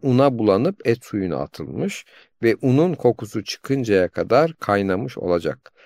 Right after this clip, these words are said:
Üstünde gene tarhana misali kızgın yağ. Düğün etinin gerek manzara, gerekse lezzetine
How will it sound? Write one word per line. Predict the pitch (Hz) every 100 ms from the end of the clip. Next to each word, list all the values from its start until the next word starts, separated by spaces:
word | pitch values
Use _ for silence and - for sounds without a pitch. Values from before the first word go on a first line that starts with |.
| _ -
Üstünde | 120 - 131 123 120
gene | 120 131 120 135 _
tarhana | - 107 101 107 107
misali | 92 87 - 92 90 117 180 _
kızgın | - 104 95 92 82
yağ. | 73 65 50 _ _ _ _ _ _ _ _ _ _ _ _ _ _ 113
Düğün | 120 151 254 240
etinin | - 104 - 104 101 82 - -
gerek | 85 104 151 156
manzara, | 98 95 90 82 80 143 220 _ _ _
gerekse | 101 117 156 - 98
lezzetine | 92 92 87 82 92 117 202